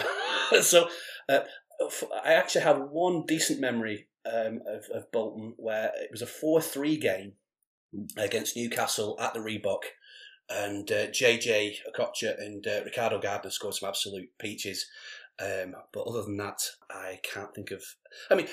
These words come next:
Speaker 1: brilliant, brilliant days out, and, you know, going
Speaker 2: Yeah.
Speaker 1: into the pubs and what have you before the
Speaker 2: Yeah.
Speaker 1: game and all that sort of stuff. I, I, I just love going, seeing, uh,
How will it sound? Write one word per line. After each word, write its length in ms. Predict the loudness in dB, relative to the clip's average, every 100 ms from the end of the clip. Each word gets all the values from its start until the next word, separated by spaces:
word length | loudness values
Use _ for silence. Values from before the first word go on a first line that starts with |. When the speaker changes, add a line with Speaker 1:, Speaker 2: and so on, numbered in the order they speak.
| -10 -14
Speaker 1:
brilliant, 460 | -6 2 6 6 6
brilliant 260 | 0 2
days 240 | 2 4 2
out, 200 | 2 0
and, 260 | -6 -6 -6
you 120 | -4
know, 100 | -4
going 200 | 0 0
Speaker 2:
Yeah. 80 | 0
Speaker 1:
into 100 | -4
the 60 |
pubs 400 | -4 -2 -2 -2
and 120 | -6 -2
what 100 | 0
have 200 | 0 0
you 140 | -4
before 320 | -4 -4 0
the 120 | 0 0
Speaker 2:
Yeah. 140 | -2 -2
Speaker 1:
game 100 | -4
and 100 | -6
all 100 | -4
that 140 | -4
sort 120 | -6 -6
of 60 |
stuff. 240 | -6 -8 -10 -8
I, 100 | -8 -2
I, 200 | 2 2
I 40 |
just 200 | 2 -2
love 260 | -4 -2 -2
going, 280 | -2 -6 -6
seeing, 360 | -8 -8 -8
uh, 120 | -8